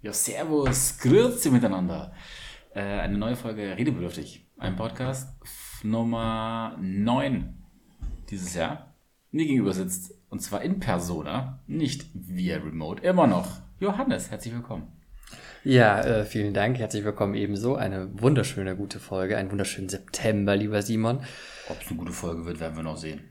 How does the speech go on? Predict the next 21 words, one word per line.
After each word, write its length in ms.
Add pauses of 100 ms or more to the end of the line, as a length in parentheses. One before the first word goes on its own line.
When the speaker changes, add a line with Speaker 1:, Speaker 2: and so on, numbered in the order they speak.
(320)
Speaker 2:
Ja, 200
mal 140
gucken, 260
mal 120
gucken. 300
Auf 220
jeden 160
Fall, 300
ähm, 560
zum 160
zweiten 260
Mal 120
in 100
Folge, 580
äh, 320
in 120
Person. 800
Ähm, 300
ganz, 320
ganz 180
fantastisch. 680